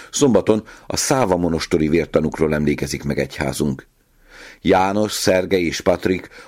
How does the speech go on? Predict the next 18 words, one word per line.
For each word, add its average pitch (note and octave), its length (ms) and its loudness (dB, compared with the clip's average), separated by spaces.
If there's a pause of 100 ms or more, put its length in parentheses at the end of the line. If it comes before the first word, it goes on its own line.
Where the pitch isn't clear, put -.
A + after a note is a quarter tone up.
a - 100 -2
Jeruzsálem G2+ 600 0
közeli F#2 360 0
Szent A#2 260 -2
Szabász D2+ 680 -2
monostorának C#2+ 720 -2
tagjai C2 400 -4 (100)
voltak. A#1+ 540 -4 (920)
Sokan F2 460 0
menekültek D#2+ 640 0
még E2 280 -2 (160)
a - 100 -4
monostorba F2 720 0 (240)
a - 140 -4 (100)
pogány G2 320 2
szaracénok D#2 640 -2
támadásai C2 760 -2
elől. A#1+ 340 -2